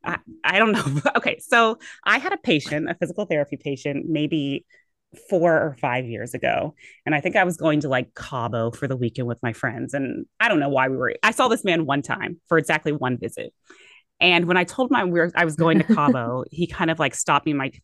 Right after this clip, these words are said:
Speaker 1: tracks. And he was like, "Next time you go to Mexico, you have to go to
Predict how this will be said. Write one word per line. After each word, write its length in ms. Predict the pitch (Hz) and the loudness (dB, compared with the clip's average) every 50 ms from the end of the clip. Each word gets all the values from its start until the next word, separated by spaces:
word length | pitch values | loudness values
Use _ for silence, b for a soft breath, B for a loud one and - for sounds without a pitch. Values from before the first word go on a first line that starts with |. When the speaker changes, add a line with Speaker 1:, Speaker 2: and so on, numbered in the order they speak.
| _ | _
Speaker 1:
tracks. 320 | - - 151 127 127 - - | -2 0 0 0 0 -2 -8
And 80 | 127 | -12
he 80 | 131 135 | -10 -10
was 140 | 123 123 - | -10 -4 -4
like, 280 | 123 120 117 - - - _ _ _ | -4 -4 -4 -6 -12 -20 _ _ _
"Next 300 | - 156 156 160 - - | 0 0 0 0 0 -4
time 180 | - 208 185 | -2 2 2
you 80 | 180 160 | 4 4
go 120 | 165 160 | 4 4
to 60 | 147 | 4
Mexico, 640 | 135 131 123 120 - - - - 127 117 120 123 - - _ | 2 0 -2 -4 -6 -14 -10 -6 -4 -4 -4 -4 -6 -8 _
you 180 | 131 143 151 | -4 -4 -2
have 160 | 143 127 - - | -2 -2 -2 -4
to 60 | 147 123 | -6 -2
go 180 | 131 120 113 | -2 -2 -2
to 240 | 110 - - - | -2 -6 -8 -10